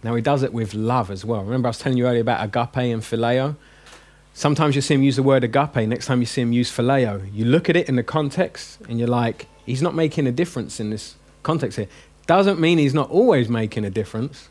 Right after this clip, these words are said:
okay? Don't read more into what I'm saying than I am. But you just need to bear this in mind. So you don't just pick out a word and say, "Aha, it means what I want it to mean."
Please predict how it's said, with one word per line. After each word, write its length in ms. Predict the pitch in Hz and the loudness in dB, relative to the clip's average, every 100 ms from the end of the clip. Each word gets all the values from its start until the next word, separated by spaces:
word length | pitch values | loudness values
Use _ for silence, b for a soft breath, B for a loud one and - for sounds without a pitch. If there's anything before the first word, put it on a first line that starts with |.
| 101 | -18
okay? 320 | - 101 123 - | -8 -6 -6 -10
Don't 200 | - 131 | -4 -2
read 180 | 139 127 | 2 2
more 240 | 131 131 123 | 2 2 0
into 240 | 113 117 | -2 -2
what 220 | 117 - | -2 -4
I'm 140 | 117 110 | -6 -4
saying 220 | 131 120 | -2 -2
than 120 | 113 | -2
I 180 | 107 - | -4 -2
am. 280 | 135 104 127 B B B - | -4 -4 -8 B B B 2
But 240 | 156 139 123 | 4 4 2
you 100 | 123 | 2
just 200 | 151 147 | 2 2
need 160 | 135 | 2
to 80 | 131 | 0
bear 240 | 110 143 131 | 0 2 4
this 220 | 123 - | 0 -2
in 60 | |
mind. 280 | 113 123 107 | -2 0 -2
So 80 | - | 0
you 60 | 127 | 2
don't 160 | 165 | 2
just 160 | 151 - | 0 -2
pick 180 | 165 151 | -2 2
out 200 | 139 120 | 0 0
a 40 | |
word 300 | 117 120 117 | 0 2 0
and 80 | 113 | -4
say, 300 | - 113 110 B B - | -4 -4 -4 B B -2
"Aha, 380 | 117 127 123 | 0 2 2
it 100 | 117 | 0
means 280 | 123 123 113 | 0 0 0
what 100 | 113 | -2
I 60 | 101 | -2
want 180 | 120 117 | -2 -2
it 80 | |
to 120 | 87 107 | -4 -8
mean." 220 | 98 | -8